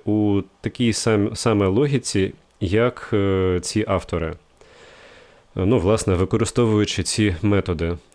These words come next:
Тож, е, це така база, яка буде потрібна, е, разом із джерелами вам. Ну і, власне, далі, якщо просуваємося, е, розділи два, три, їх може бути чотири,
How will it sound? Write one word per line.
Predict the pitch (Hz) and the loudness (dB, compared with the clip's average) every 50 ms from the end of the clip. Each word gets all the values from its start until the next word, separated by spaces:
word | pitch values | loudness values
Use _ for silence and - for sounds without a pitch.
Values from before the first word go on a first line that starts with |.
| _ _ | _ _
Тож, | 101 98 98 - - - - - | -2 -2 0 -2 -4 -6 -4 -2
е, | 95 92 92 90 90 87 82 | -2 0 0 0 0 -2 -2
це | - - - 107 110 113 113 110 101 - - | -6 -4 0 0 2 2 2 0 -2 -4 -8
така | - - - 104 101 98 | -8 -4 -2 0 0 0
база, | 90 85 82 101 101 104 95 95 92 | 0 -2 0 0 0 2 2 2 0
яка | 90 90 - 104 95 | 0 0 0 -2 0
буде | 90 98 87 92 | 0 -2 -2 -2
потрібна, | - - 101 - 101 110 107 101 101 95 95 92 90 78 - - _ _ - _ - - | -4 -4 -4 -2 -2 -2 0 2 2 2 2 2 0 -2 -6 -14 _ _ -20 _ -8 -4
е, | 107 104 95 92 92 92 90 80 - - 95 92 85 82 - - - 92 | -2 0 0 0 0 -2 -2 -6 -8 -14 -14 -14 -14 -14 -14 -12 -8 -2
разом | 95 107 107 90 101 98 98 | 0 0 2 2 2 2 2
із | 95 85 85 | 2 0 0
джерелами | 85 95 104 98 98 90 87 85 82 82 82 | 0 0 2 2 2 2 2 0 0 -2 -2
вам. | 80 85 85 85 85 - _ _ _ - _ - - - - - - - - - - - - _ _ _ _ _ | -2 -4 -4 -4 -6 -10 _ _ _ -20 _ -20 -20 -20 -20 -20 -20 -20 -20 -20 -20 -20 -20 _ _ _ _ _
Ну | 135 185 | 0 0
і, | 214 | 2
власне, | 156 117 120 131 143 - - 120 107 98 | 2 2 2 2 2 2 2 2 0 2
далі, | 95 113 107 104 98 95 87 87 92 - _ _ _ _ _ _ _ _ _ _ _ _ _ _ - - | 2 2 2 4 2 2 0 0 -2 -8 _ _ _ _ _ _ _ _ _ _ _ _ _ _ -4 -2
якщо | 113 104 - - 120 107 | -2 -2 0 -2 -4 -2
просуваємося, | - 107 - - 120 107 107 107 101 98 95 92 90 87 - - 95 90 87 82 - 98 | 0 -2 0 0 0 2 2 4 4 4 2 2 0 0 0 0 0 0 0 -2 -2 -2
е, | 95 92 92 90 90 98 120 | 0 0 0 0 0 -2 -2
розділи | 117 110 127 135 120 107 107 113 110 107 107 107 104 101 98 | 0 0 2 2 0 2 2 2 2 4 4 4 4 2 2
два, | 90 82 90 107 113 117 113 | 0 -2 0 0 2 2 2
три, | 110 - 101 110 117 117 113 101 90 | 0 0 0 2 2 2 2 0 0
їх | 95 98 95 107 - - | -2 0 0 0 2 2
може | 107 104 92 101 | 2 2 2 0
бути | 90 90 98 - - | 0 0 -2 -2 -2
чотири, | 90 - 107 95 - 135 160 170 147 123 110 98 | -2 -2 -4 0 2 2 2 4 2 2 2 0